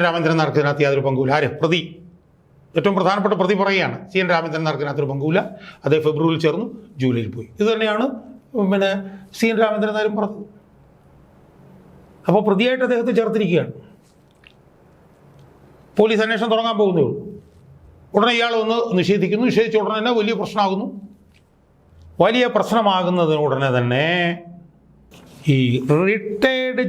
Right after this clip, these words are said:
ജസ്റ്റ്-, ഹൈക്കോർട്ട് ജസ്റ്റിസ് ജഡ്ജസ് അസോസിയേഷൻ എന്ന് പറഞ്ഞൊരു അസോസിയേഷൻ രംഗത്ത് വരുന്നു. അങ്ങനെയുണ്ട്. അപ്പം, അപ്പം അതിനു മുമ്പ് ഇയാൾക്കെതിരെ കേസെടുത്തെന്ന് പറഞ്ഞാൽ വഞ്ചനാക്കുറ്റത്തിന് കേസെടുത്തു, മൂന്നാം പ്രതിയായി കേസെടുത്തു. ബി എൻ എസിലെ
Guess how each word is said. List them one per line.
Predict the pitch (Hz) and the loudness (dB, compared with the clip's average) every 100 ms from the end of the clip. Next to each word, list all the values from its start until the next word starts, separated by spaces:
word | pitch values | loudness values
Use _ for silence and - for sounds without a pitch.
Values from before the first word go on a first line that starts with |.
| 151 | 2
ജസ്റ്റ്-, | 160 175 - - - - | 0 0 -6 -14 -18 -2
ഹൈക്കോർട്ട് | 170 196 196 - 233 - - 170 | 0 0 -2 0 0 0 -2 0
ജസ്റ്റിസ് | 170 170 - 196 - - - 151 | 0 -2 -2 -2 -2 -12 -8 -2
ജഡ്ജസ് | 180 160 180 - - 160 | -2 0 -2 -2 -4 -2
അസോസിയേഷൻ | 190 185 185 185 165 156 135 - | 0 -2 0 -2 -2 -6 -12 -6
എന്ന് | 160 151 | -2 0
പറഞ്ഞൊരു | 143 135 202 - - - - 151 | 0 -2 -4 -6 -20 -20 -2 -2
അസോസിയേഷൻ | 143 175 160 160 156 143 135 127 - - _ 143 | 2 0 0 0 0 0 -4 -8 -14 -20 _ -4
രംഗത്ത് | 135 131 127 | -2 -2 -4
വരുന്നു. | 110 110 - - _ _ _ - | -6 -10 -14 -20 _ _ _ -2
അങ്ങനെയുണ്ട്. | 139 208 180 143 185 - - - | 2 2 2 0 -2 -6 -16 -6
അപ്പം, | 131 190 - - - | 0 0 -2 -12 -12
അപ്പം | - 165 | 0 0
അതിനു | 202 | 2
മുമ്പ് | 220 233 | 2 2
ഇയാൾക്കെതിരെ | 220 226 240 196 | 0 0 -2 2
കേസെടുത്തെന്ന് | 214 220 226 240 233 | 0 0 0 0 0
പറഞ്ഞാൽ | 247 220 | 0 0
വഞ്ചനാക്കുറ്റത്തിന് | 208 220 220 220 220 214 | 0 0 0 -2 0 0
കേസെടുത്തു, | 208 208 226 254 - _ _ - | 0 -2 -2 -8 -12 _ _ -4
മൂന്നാം | 196 214 208 | 0 0 2
പ്രതിയായി | 214 208 208 | 2 2 2
കേസെടുത്തു. | 208 208 214 175 | 0 0 0 2
ബി | 202 | 2
എൻ | 214 | 0
എസിലെ | 208 220 | 0 -2